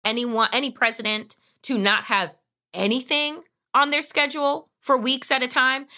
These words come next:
Donald Trump hasn't done dick in over two weeks,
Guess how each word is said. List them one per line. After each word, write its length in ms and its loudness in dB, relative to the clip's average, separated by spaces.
Donald 360 2
Trump 300 0
hasn't 460 -2
done 460 -2
dick 460 -2
in 160 0
over 300 2
two 260 -4
weeks, 520 -10